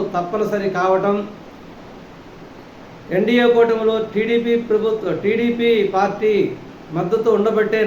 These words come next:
నాలుగు ఎంపీ సీట్లు ఆంధ్రప్రదేశ్లో గెలవటం, పది మంది ఎమ్మెల్యేలు గెలుచు-, గెలుచుకోవటం.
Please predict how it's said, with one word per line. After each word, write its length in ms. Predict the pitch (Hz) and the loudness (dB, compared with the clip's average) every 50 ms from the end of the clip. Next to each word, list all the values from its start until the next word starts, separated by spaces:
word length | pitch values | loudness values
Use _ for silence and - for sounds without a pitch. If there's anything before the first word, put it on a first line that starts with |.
| 185 185 | 2 2
నాలుగు 220 | 196 202 208 208 | 2 2 4 2
ఎంపీ 280 | 208 208 202 208 220 214 - 214 | 2 2 0 0 0 0 0 0
సీట్లు 240 | 214 208 - 220 | -2 -2 -2 -2
ఆంధ్రప్రదేశ్లో 720 | 196 180 190 196 208 196 202 208 185 202 202 196 190 190 190 190 185 | -2 -2 -2 -2 -2 -2 -4 -2 -2 0 0 0 -2 -2 -2 -2 -2
గెలవటం, 400 | 185 190 196 202 196 196 208 202 202 202 - | -2 0 0 0 0 0 -2 -2 -4 -4 -4
పది 140 | 185 175 180 | -4 -4 -2
మంది 240 | 190 196 196 202 202 196 180 | -2 0 0 0 2 0 0
ఎమ్మెల్యేలు 460 | 175 190 202 202 202 202 196 196 190 165 | 0 0 2 2 4 4 4 2 2 0
గెలుచు-, 340 | 180 180 185 190 185 - - 185 | 0 0 0 0 0 -2 -4 -2
గెలుచుకోవటం. 640 | 180 196 196 190 170 190 190 196 190 - 196 196 | 0 0 0 -2 -2 -2 -2 0 0 0 0 0